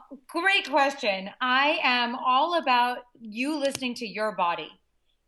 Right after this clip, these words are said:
And nobody, no scientist, no P H D, M D, triple, quadruple, you know, degree person can tell you what your body needs. You can,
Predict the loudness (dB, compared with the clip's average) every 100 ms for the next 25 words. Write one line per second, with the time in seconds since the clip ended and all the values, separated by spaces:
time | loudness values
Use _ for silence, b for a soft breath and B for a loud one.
0 | -4 -2 0 2 4 4 2 0 -2 -8
1 | _ -8 -2 2 0 0 0 0 0 -2
2 | -4 -4 -6 -6 -6 -8 -2 0 0 -4
3 | -6 -2 0 2 0 0 0 -2 -2 -6
4 | -2 -2 -2 -6 _ 0 2 -2 -2 2
5 | 2 0 -4 -4 0 2 2 -2 -8 B
6 | -4 -4 -2 -8 -6 4 4 4 0 0
7 | -2 -14 _ -4 0 2 2 0 -2 -6
8 | -8 -2 -2 -2 -8 -12 -18 -16 -10 -4
9 | -2 -4